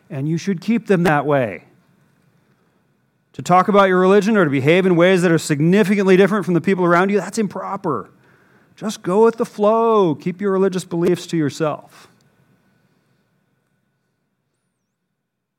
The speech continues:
But here's Jesus' response to that way of thinking. Matthew five, starting in verse thirteen. "You are the salt of the earth.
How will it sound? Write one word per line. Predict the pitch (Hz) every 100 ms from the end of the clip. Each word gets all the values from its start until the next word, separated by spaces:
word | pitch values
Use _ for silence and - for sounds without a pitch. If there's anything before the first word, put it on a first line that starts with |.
| _ _ _ _ _ -
But | 147
here's | 196 247
Jesus' | 170 214 190 180
response | 160 - 165 139 -
to | 135
that | 127 123
way | 127 117
of | 107
thinking. | 120 107 98 - _ _ _ _ _ _ _ _ _ _ _ _ _ -
Matthew | 147 143
five, | - 139 139 139 131 110 - _ _ _ _
starting | - 135 127
in |
verse | 117 123
thirteen. | - 123 - 135 92 76 - _ _ _ _ _ _ _ _ _ _ _ _ _ -
"You | 139 131 214 220 220 165
are | 165
the | 156
salt | - 180 175
of | 165
the | 151 185
earth. | 180 - -